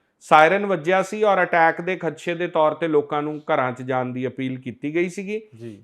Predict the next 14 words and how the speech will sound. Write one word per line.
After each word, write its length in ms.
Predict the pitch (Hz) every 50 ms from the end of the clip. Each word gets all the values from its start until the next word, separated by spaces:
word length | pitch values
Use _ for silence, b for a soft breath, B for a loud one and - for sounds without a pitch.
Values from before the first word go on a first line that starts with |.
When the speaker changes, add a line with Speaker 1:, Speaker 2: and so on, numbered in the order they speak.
| _ -
Speaker 1:
ਇਸ 140 | 185 180 -
ਤੋਂ 240 | - - 226 226
ਇਲਾਵਾ 420 | 220 208 196 185 175 180 202 202 196
ਅੱਜ 140 | 185 170 180
ਕਿਸੇ 300 | - 190 180 - 196 190
ਤਰ੍ਹਾਂ 260 | 175 190 180 180 180
ਦੀ 120 | 180 185
ਹੋਰ 240 | 175 160 151 151 151
ਕੋਈ 340 | 147 - 160 151 147 131 b b b b b -
ਮੁੱਖ 200 | 165 185 185 190
ਮੰਤਰੀ 340 | 202 226 226 202 233 233 247
ਪੰਜਾਬ 500 | 233 233 220 196 190 185 190 190 185 180
ਜ਼ਰੂਰ 380 | 156 165 175 196 214 214 202 175
ਅੱਜ 200 | 160 151 151